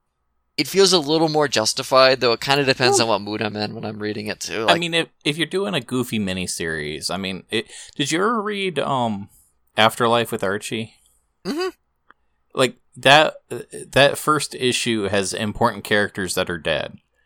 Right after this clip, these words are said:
Speaker 1: Yeah.
Speaker 2: Like, they, they right off, like, set you up with a, a weird situation. Um, that, like, straight up, you know, "Oh, this isn't gonna be, like, canon to the main Archie story later."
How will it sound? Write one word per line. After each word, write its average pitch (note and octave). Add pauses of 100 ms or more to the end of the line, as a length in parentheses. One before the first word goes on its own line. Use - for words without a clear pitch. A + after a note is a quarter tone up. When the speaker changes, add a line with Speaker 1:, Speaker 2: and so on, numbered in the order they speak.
(380)
Speaker 1:
Yeah. A2+ (340)
Speaker 2:
Like, G#2
they, G#2 (260)
they A2 (160)
right B2
off, G#2+
like, F#2+ (500)
set -
you G#2
up G2
with F#2
a, F2+ (340)
a G2+
weird F#2
situation. E2+ (720)
Um, F2+ (220)
that, F2+
like, F#2+
straight A#2
up, G2+
you G#2+
know, F#2+
"Oh, -
this A#2
isn't B2
gonna A2
be, G#2
like, G2
canon G2
to F#2+
the F#2
main F2+
Archie F2+
story E2+
later." D#2